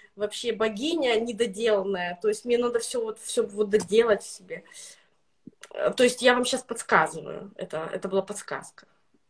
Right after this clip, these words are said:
<laughs> Претензии уберите. Вот, круто.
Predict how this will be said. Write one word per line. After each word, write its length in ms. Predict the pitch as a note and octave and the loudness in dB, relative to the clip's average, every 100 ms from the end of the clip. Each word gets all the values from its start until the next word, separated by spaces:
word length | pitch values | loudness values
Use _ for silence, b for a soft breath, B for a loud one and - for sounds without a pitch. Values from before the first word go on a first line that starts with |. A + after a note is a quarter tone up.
| _ _ | _ _
<laughs> 2250 | A#3 - - _ _ _ _ _ _ _ _ _ _ _ _ _ _ - G4 G4+ E4 - | -8 -8 -10 _ _ _ _ _ _ _ _ _ _ _ _ _ _ 0 0 0 -4 -2
Претензии 580 | C#4 C#4+ A#3+ G#3 F#3 G3+ | -2 4 4 4 2 0
уберите. 540 | G3 G#3+ G#3 - G3+ | 2 0 0 -2 -4
Вот, 280 | F#3 F3 E3 | -4 -6 -6
круто. 560 | - F3 D3+ D#3 F#3+ | -6 -6 -6 -6 -8